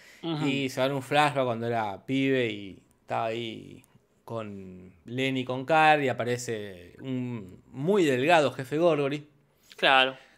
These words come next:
Speaker 2: Con un perro y el perro le termina mordiendo las pelotas y ese es el más re-, mal recuerdo que tiene Homero con respecto a la marihuana, ¿no?
Speaker 1: Claro. Qué bárbaro. Pero bueno, finalmente acepta.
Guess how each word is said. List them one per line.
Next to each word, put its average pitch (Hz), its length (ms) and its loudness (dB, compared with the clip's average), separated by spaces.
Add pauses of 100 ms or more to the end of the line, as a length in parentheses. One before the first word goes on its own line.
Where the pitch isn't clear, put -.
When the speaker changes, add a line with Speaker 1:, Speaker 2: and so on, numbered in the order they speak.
Speaker 2:
Con 127 140 0
un 135 180 0
perro 156 380 6
y 147 80 4
el 120 120 0
perro 131 220 2
le 127 80 4
termina 120 480 -2
mordiendo 120 880 -4
las 131 140 0
pelotas 143 680 -2
y 127 140 -4
ese 127 140 -4
es 131 80 -6
el 123 120 0
más 120 220 2
re-, 120 180 -4
mal 127 240 0
recuerdo 123 500 -2
que 120 60 -6
tiene 113 180 -6
Homero 113 320 -4
con 107 160 -6
respecto 101 340 -10
a 104 40 -4
la 92 100 -10
marihuana, 98 460 -8
¿no? - 120 -20 (400)
Speaker 1:
Claro. 131 420 2 (960)
Qué - 160 0
bárbaro. 123 340 0
Pero 247 160 10
bueno, 185 180 10
finalmente 254 400 4
acepta. - 520 2